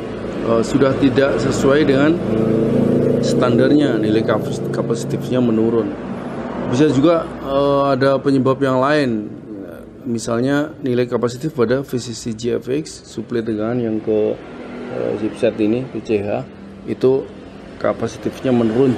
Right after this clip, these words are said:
juga bisa. Namun sebelum kita cek sejauh itu, ternyata pada saat kita coba nyalakan itu, itu memang temperatur dari chipset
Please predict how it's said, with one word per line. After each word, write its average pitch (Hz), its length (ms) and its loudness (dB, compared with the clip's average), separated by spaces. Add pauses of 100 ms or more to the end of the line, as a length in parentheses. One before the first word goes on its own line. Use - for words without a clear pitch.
juga 120 240 0
bisa. 110 400 -4 (3000)
Namun 160 240 4
sebelum 147 400 4
kita 147 320 4
cek - 160 2
sejauh 143 640 2
itu, 123 480 2 (400)
ternyata 135 640 2 (240)
pada 131 240 2
saat 127 320 0
kita 127 240 0
coba 120 320 -2
nyalakan 123 480 0
itu, 117 480 -2
itu 120 160 0
memang 160 320 4
temperatur 131 560 0
dari 123 240 0
chipset 120 400 -2